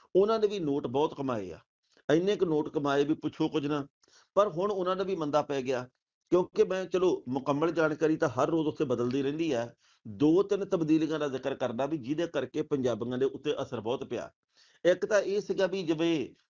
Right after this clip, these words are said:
ਪੰਜਾਬੀ ਮੁੰਡੇ ਕੁੜੀਆਂ ਆਮ ਤੌਰ ਤੇ ਵੀ ਜਿਹਨੇ ਬਾਰ੍ਹਵੀਂ ਕਰ ਲਈ, ਆਈਲੈਟਸ ਕੀਤੀ, ਨਾਲ ਦੀ ਨਾਲ ਝੂਠਾ ਸੱਚਾ ਵਿਆਹ ਕੀਤਾ, ਤੇ ਉਹ ਕੁੜੀ ਜਾਂ ਮੁੰਡਾ ਆਪਦੇ ਸਪਾਊਸ ਨੂੰ ਵੀ ਨਾਲ ਲੈ ਜਾਂਦਾ ਬਾਰ੍ਹਵੀਂ ਤੋਂ ਬਾਅਦ ਹੀ। ਉੱਥੇ ਜਾ ਕੇ, ਚਲੋ, ਰਹਿੰਦੇ ਆ ਨਹੀਂ ਰਹਿੰਦੇ ਇਕੱਠੇ, ਉਹ ਬਾਅਦ ਦੀ ਗੱਲ ਆ।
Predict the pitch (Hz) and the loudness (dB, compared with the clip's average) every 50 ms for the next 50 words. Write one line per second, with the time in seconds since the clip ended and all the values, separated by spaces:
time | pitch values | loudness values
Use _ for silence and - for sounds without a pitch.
0 | _ - 151 147 147 147 139 131 151 160 156 151 151 139 139 135 135 143 143 147 | _ 0 2 4 4 2 2 2 0 0 0 0 0 0 0 4 4 2 2 2
1 | 147 143 131 143 139 139 135 131 135 143 135 131 131 - 143 139 135 127 107 135 | -2 -2 0 0 0 0 0 0 0 0 0 0 2 0 0 0 0 0 -2 0
2 | 151 160 135 - 120 135 147 156 180 175 160 160 143 127 131 131 135 127 - - | -2 -2 0 2 2 2 2 0 -2 -2 2 2 2 2 2 0 0 -2 0 0
3 | 127 131 131 139 127 123 - - - 127 123 127 135 131 123 113 - _ _ _ | 0 2 2 0 -2 -2 -8 -12 -6 -6 -6 -2 -2 -2 -2 -2 -4 _ _ _
4 | _ _ _ - 123 135 139 139 139 139 139 151 143 143 143 139 - 156 131 - | _ _ _ -6 -2 2 2 4 4 4 4 2 2 2 2 0 -2 -4 -4 0
5 | 127 123 120 131 127 127 143 139 127 113 120 135 165 - - 135 - - 147 131 | -2 -2 0 0 -2 -2 0 -2 0 2 2 0 0 0 -4 -8 -2 2 2 2
6 | 98 - _ _ _ _ _ _ - 165 175 170 - 180 185 190 185 - 170 156 | 2 0 _ _ _ _ _ _ 2 2 2 4 4 4 4 4 2 0 2 2
7 | 151 151 160 156 - - _ - 123 143 143 127 131 131 127 139 143 - 123 135 | 2 2 2 -2 -6 -8 _ -2 -2 0 0 0 -4 -2 0 0 2 2 2 0
8 | 120 120 139 143 - - 131 - 156 147 143 123 143 139 139 131 135 135 131 123 | 0 0 -4 -6 -6 -8 -6 -2 -2 -2 -2 -2 -4 -4 -4 0 0 0 0 2
9 | 117 113 117 117 113 107 117 123 135 131 110 131 147 156 151 151 131 - 113 104 | 0 0 0 -2 -2 -2 -2 -4 -4 -4 -2 -2 -2 -2 -4 -6 -6 -6 -6 -2
10 | 104 110 120 110 87 - _ _ _ _ _ _ _ _ _ _ _ _ - - | 0 0 0 -2 -4 -12 _ _ _ _ _ _ _ _ _ _ _ _ 4 4
11 | 180 180 180 180 175 156 165 156 - 170 160 127 156 143 131 123 139 170 175 175 | 4 4 4 0 -2 0 -2 -2 0 -2 0 0 2 2 4 4 2 2 2 2
12 | 175 160 147 127 127 175 180 156 156 160 156 151 147 139 - - 143 120 - 127 | 2 2 2 2 0 -2 -2 -2 -2 -2 -2 -2 -2 -2 -6 0 0 2 2 4
13 | 117 117 120 131 131 131 110 110 101 92 90 90 | 2 2 2 2 0 -2 -2 -2 -4 -6 -10 -12